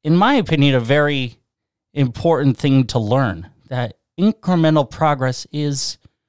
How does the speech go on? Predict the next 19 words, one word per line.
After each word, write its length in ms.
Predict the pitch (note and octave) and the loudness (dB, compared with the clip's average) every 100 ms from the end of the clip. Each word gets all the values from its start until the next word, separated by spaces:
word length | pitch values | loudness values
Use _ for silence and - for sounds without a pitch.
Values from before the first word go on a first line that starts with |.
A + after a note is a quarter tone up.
| _ _ | _ _
progress. 680 | - G#3 G#3 - - - - | -4 -4 -2 -6 -8 -10 -8
A 60 | |
lot 260 | A2 B2+ E3 | -4 -2 -2
of 140 | G3+ | -4
things 560 | - F3+ F3 E3+ D3+ - _ _ _ _ - | -4 -2 0 0 -2 -8 _ _ _ _ -6
take 340 | - E3 - | 0 0 -2
time 480 | - D#3+ E3 D#3 C#3+ | -8 -2 0 2 0
because 580 | B2+ B2 - C3 A#2+ - | -2 -6 -4 -2 -2 -2
of 300 | A2+ G#2+ - _ _ _ | -4 -4 -12 _ _ _
systemic 720 | - D#3 - - D3+ C3+ - | -4 -2 0 2 2 2 0
attitudes. 840 | B2 A#2+ A2+ - G2 - - - - _ _ _ _ _ E3 | -4 -4 -6 -8 -10 -10 -16 -20 -20 _ _ _ _ _ -4
Get 220 | G#3 C4+ | 2 4
it, 140 | F#3+ - | 2 2
Aria 380 | D#3 E3 E3 D#3 | 4 4 4 4
Mia 300 | D3+ D#3+ D3+ | 4 4 4
Liberti 680 | C#3+ C3 D3 D#3 D#3+ D#3 - | 2 2 2 2 2 -2 -2
and 400 | D3 D3 D3 C#3 - | -2 0 0 -2 -2
Miss 400 | C#3 C#3+ C#3 - | 2 2 2 -4
Ingrid. 520 | - D3 C#3+ D3+ F#3+ | -2 0 2 0 -4